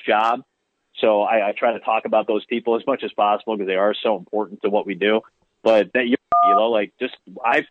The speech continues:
felt invested in these people because they felt invested in me. And that, I think that goes a long way, uh, in, like, terms of broadcast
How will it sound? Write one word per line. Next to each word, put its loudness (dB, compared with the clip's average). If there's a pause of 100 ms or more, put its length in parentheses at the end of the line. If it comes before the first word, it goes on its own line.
felt 2
invested -2
in -8
these -6
people -2
because -2
they 2
felt 0
invested -4
in -20
me. -14
And -12
that, 0
I 0
think -4
that -2
goes 0
a -4
long -2
way, 0 (720)
uh, 4 (100)
in, -4
like, -2
terms -8
of -6
broadcast 0